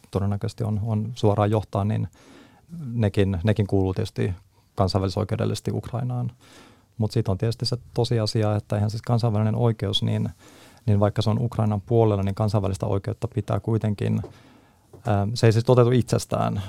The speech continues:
Eli sit on se, että kuka sitä valvoo, kuka, niin kun, ää, kuka katsoo, että, että se toteutuu. Ja tässä taas tullaan tähän länsimaiseen tukeen, että ollaanko me sitten valmiita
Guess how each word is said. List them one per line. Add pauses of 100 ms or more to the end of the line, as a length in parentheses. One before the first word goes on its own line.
(480)
Eli
sit
on
se,
että
kuka
sitä
valvoo,
kuka,
niin
kun,
ää, (600)
kuka
katsoo,
että, (100)
että
se
toteutuu. (440)
Ja
tässä
taas
tullaan
tähän
länsimaiseen
tukeen,
että
ollaanko
me
sitten
valmiita